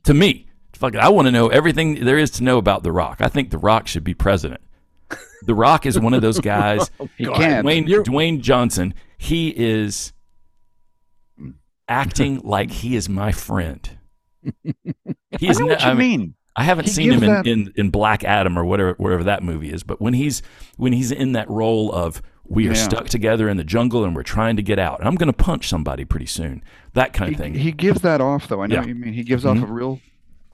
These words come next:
Speaker 3: friendliness.
Speaker 1: Yeah, and, you know, like, my perfect, um, presidential bid would be Tom Hanks and The Rock. You know, president, vice president, doesn't matter which one. And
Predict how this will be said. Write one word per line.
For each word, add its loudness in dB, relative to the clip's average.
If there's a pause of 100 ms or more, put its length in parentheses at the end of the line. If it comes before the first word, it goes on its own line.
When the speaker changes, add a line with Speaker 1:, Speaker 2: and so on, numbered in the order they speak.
(160)
Speaker 3:
friendliness. -10 (280)
Speaker 1:
Yeah, 0
and, -2
you -4
know, 2
like, -6 (320)
my 0
perfect, 0
um, -4
presidential -4 (240)
bid -2
would -8
be -4
Tom -4
Hanks -6
and -6
The -6
Rock. -8 (680)
You -12
know, -10
president, -4
vice -8
president, -6
doesn't -6
matter -14
which -10
one. -8 (600)
And -2